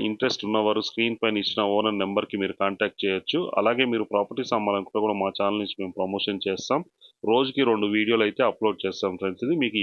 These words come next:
ఏ ఏరియాలో కావాలి, ఎక్కడ కావాలన్నది మీరు కామెంట్ రూపంలో తెలియచేయండి. మేము ఆ ఏరియాలో the best property మీకు వెతికి పెడతాం. మీరు కొనేదాకా కూడా the best properties అనేది చూపిస్తాం ఫ్రెండ్స్ ఇది. చూడండి,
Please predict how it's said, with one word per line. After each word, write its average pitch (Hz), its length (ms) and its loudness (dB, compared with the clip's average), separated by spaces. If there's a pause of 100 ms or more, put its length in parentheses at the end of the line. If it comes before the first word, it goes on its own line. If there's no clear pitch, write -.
ఏ - 20 4 (140)
ఏరియాలో 104 280 2 (100)
కావాలి, 98 280 2 (120)
ఎక్కడ 107 180 0 (120)
కావాలన్నది 98 520 0
మీరు 95 120 -4 (100)
కామెంట్ 101 360 0
రూపంలో 98 360 -4 (120)
తెలియచేయండి. 104 640 0 (520)
మేము 107 220 6 (140)
ఆ - 20 6 (360)
ఏరియాలో 117 380 2 (140)
the 107 80 2 (160)
best 117 220 2 (140)
property 107 380 2 (100)
మీకు 98 140 -8 (100)
వెతికి 95 340 -4
పెడతాం. 110 300 0 (560)
మీరు 113 220 4
కొనేదాకా 117 560 4
కూడా 131 140 2 (100)
the 104 80 0 (120)
best 107 180 0 (100)
properties 104 420 0
అనేది 98 280 -4
చూపిస్తాం 95 480 -4
ఫ్రెండ్స్ 92 240 -6
ఇది. 151 80 -2 (100)
చూడండి, 104 340 0